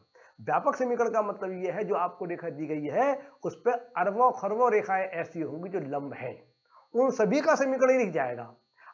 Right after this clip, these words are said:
अब लैम्ब्डा का मान जिस रेखा के लिए होगा वो रे-,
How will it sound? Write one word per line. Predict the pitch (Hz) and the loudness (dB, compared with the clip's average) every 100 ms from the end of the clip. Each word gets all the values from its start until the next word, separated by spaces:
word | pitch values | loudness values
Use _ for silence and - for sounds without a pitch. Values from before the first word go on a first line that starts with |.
| - | -2
अब | 208 | 2
लैम्ब्डा | 214 226 247 | 2 4 4
का | 254 | 4
मान | 240 247 226 | 2 2 2
जिस | 269 | 0
रेखा | 269 247 | 2 2
के | 247 247 | 2 0
लिए | 240 240 | 2 2
होगा | 233 220 170 - - _ - | 2 2 2 0 -18 _ 4
वो | 226 | 6
रे-, | 214 | 6